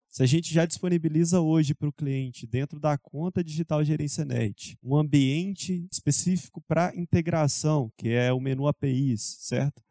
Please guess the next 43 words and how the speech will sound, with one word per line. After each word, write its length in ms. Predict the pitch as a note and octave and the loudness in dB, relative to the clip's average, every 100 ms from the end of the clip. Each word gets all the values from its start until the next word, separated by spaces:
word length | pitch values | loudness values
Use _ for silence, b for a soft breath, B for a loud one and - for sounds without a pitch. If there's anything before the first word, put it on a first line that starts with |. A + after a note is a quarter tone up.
| - | 2
Dentro 280 | C#3 F3+ | 4 4
desse 280 | E3+ F3+ E3 | 4 4 6
menu 280 | E3+ E3 D#3+ | 2 2 2
A 80 | D#3+ | 0
P 220 | - D#3 | 2 4
I, 160 | D#3 C#3 | 6 4
a 80 | |
gente 200 | C3 C#3+ | 4 2
já 140 | B2+ C#3 | 2 0
disponibiliza 720 | D#3+ - E3+ D3+ C#3 E3 E3 | 0 -2 -2 0 2 2 2
pra 160 | - D3 | 2 2
ele 140 | D3+ | 2
as 220 | E3 - | 2 0
chaves 420 | - C#3+ F#3 E3+ | 0 2 2 2
de 80 | D3+ | 0
integração, 720 | D#3+ D3+ C#3+ C3+ B2 C3+ C3 | -2 -2 0 -2 -2 -2 -4
que 100 | G#2+ | -4
é 40 | G#2+ | -6
o 80 | A2 | -2
Client 340 | A#2+ B2 A#2+ | -2 -2 -2
I 160 | B2+ A2+ | -4 -2
D 100 | A2 | -4
e 40 | |
o 60 | C3 | -4
Client 340 | C3 C3 B2 | -2 -2 -2
Secret. 560 | - - D#3 - A2 - _ | -4 -2 -2 -2 -6 -10 _
Então, 260 | C#3 - D#3+ | -2 2 4
pra 280 | E3+ F3 D#3+ | 4 6 6
gente, 580 | B2+ D#3 F3+ D#3+ - - _ | 4 2 0 -4 -10 -14 _
segundo 380 | - - B2+ D3+ | -6 -2 0 0
o 60 | D3+ | 0
que 100 | D3 | 2
a 60 | |
gente 280 | C3 C#3+ - | 2 0 -2
enxerga, 500 | D3 - A#2 D3 B2 A2+ b _ | -6 -2 2 2 2 -4 b _
é 100 | B2+ | 2
muito 240 | C#3 D#3+ | 2 0
mais 260 | E3+ E3+ E3 | 0 2 2
simples 400 | - D3 C3 B2+ | 0 -4 -2 -2
que 120 | - | 0
o 60 | C#3+ | -2
cliente 520 | - C#3 C3+ C#3 - | 0 0 0 -2 -6
tenha 400 | - B2+ B2 A2+ | -2 -2 0 -4